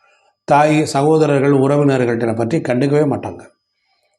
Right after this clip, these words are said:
தான் உண்டு, தன் குடும்பம் உண்டு அப்படிங்கிறது தான் இவங்களுடைய கொள்கை, இவங்களுடைய பலகீனமே.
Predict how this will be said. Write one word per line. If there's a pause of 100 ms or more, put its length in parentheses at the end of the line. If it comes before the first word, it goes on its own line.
(120)
தான்
உண்டு,
தன்
குடும்பம்
உண்டு
அப்படிங்கிறது
தான்
இவங்களுடைய
கொள்கை,
இவங்களுடைய
பலகீனமே.